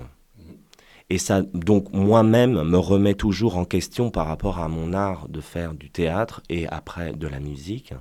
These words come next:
Ça me remet toujours en question par, par rapport à ça. D'où naît ma nécessité ? Ou est-ce que tout ça, ou est-ce que parce que moi, j'ai, j'ai un ébranlement qui est moins fort, par exemple, que le personnage dans le, dans le,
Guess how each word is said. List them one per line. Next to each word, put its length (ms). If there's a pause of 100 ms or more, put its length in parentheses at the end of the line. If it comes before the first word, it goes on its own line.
(600)
Ça 180
me 140
remet 360
toujours 380
en 100
question 600
par, 300 (400)
par 100
rapport 320
à 60
ça. 340 (140)
D'où 160
naît 420
ma 160
nécessité ? 720
Ou 140
est-ce 180
que 80
tout 220
ça, 320 (240)
ou 140 (520)
est-ce 220
que 100
parce 300
que 100
moi, 240
j'ai, 240 (420)
j'ai 300
un 160
ébranlement 520
qui 120
est 60
moins 260
fort, 320
par 160
exemple, 320
que 100
le 140
personnage 720
dans 140
le, 220 (480)
dans 200
le, 520